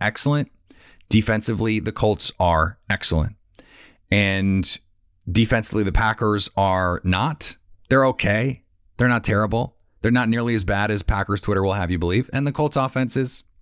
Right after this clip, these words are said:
okay. It's not terrible. They have to drive it ten, twelve, fifteen plays to score. Green Bay wants to make you have to drive it ten, twelve, fifteen plays to score.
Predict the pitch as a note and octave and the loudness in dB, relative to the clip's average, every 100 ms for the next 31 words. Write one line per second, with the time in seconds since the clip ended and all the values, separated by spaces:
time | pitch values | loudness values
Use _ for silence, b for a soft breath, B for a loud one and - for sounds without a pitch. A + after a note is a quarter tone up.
0 | _ _ - - B2 A#2 D3+ D3 - _ | _ _ -8 2 2 2 -2 -2 -8 _
1 | _ _ - - G#2+ - B2+ B2 - - | _ _ -2 2 2 2 2 0 -4 -12
2 | _ B B B B B B _ - F2 | _ B B B B B B _ 0 2
3 | F2+ - G2+ G2 G2+ G#2+ - - G2+ F2+ | 2 -2 0 0 -2 -4 -6 -4 -2 0
4 | F2+ F2+ - _ - F2 E2+ F#2+ F2 D#2 | 0 -2 -6 _ 0 2 2 0 -4 -2
5 | F2 E2 F2 D#2+ - - B2+ C3 G2+ G2+ | -2 0 0 0 0 0 0 2 2 2
6 | G2 C3 C3 B2 C3 B2+ B2+ B2+ F#3 - | 2 0 -2 0 0 -2 -2 0 0 -2
7 | F#2+ E2 b b - G#2 - G2+ D#3+ C3 | -2 -2 b b -2 -2 -2 0 0 0
8 | D#2+ - - - - - F2+ E2+ D#2+ - | -2 -6 -16 -20 -2 0 2 0 -2 -6
9 | _ - G2 D2 D2+ - _ _ - F#2+ | _ -2 0 2 -2 -6 _ _ -2 -2
10 | - F2+ E2+ - F#2+ - - F2+ D#2 E2 | 0 0 0 -4 -10 -6 0 2 2 0
11 | - - - - F3 - | -4 -6 -4 2 2 0